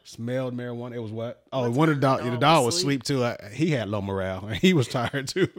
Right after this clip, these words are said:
Speaker 1: <laughs>
Speaker 2: Dog was asleep.
Speaker 1: The dog was asleep. I actually witnessed my lovely bride almost go back into her teacher mode because the shit was just rampant, you know what I mean? And teenagers gonna be teenagers. Got that. As my wife said on a previous episode,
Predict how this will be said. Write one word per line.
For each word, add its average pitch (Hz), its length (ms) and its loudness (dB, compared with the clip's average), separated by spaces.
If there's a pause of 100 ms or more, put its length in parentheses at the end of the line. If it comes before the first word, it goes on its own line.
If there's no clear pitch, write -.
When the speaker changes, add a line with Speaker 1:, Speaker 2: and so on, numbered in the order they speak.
(140)
Speaker 1:
<laughs> - 560 -6 (680)
Speaker 2:
Dog 247 500 6
was 190 140 -12
asleep. 175 240 -6
Speaker 1:
The 139 80 2
dog 151 420 6
was 135 120 -2
asleep. 117 280 -6 (320)
I 160 180 2
actually 160 280 0
witnessed 156 340 2
my 139 140 -2
lovely 147 300 0
bride 147 360 -2
almost 139 320 -6
go 135 80 -6
back 127 220 -8
into 113 160 -14
her 107 120 -10
teacher 175 380 0
mode 110 460 -2 (260)
because 123 380 -6
the 113 100 -8
shit - 260 -2
was 139 160 -2
just 110 320 -4
rampant, 110 600 -8
you 107 80 -10
know 110 120 -6
what - 80 -6
I - 20 -6
mean? 120 200 -6
And 117 240 -10 (280)
teenagers 170 400 2
gonna 131 160 0
be 135 80 0
teenagers. 87 600 -6
Got 104 300 -4
that. 85 200 -10 (520)
As 107 180 -8
my 113 140 -6
wife 117 180 -2
said 120 220 -6
on 113 80 -6
a 107 60 -10
previous 110 520 -8
episode, 104 600 -10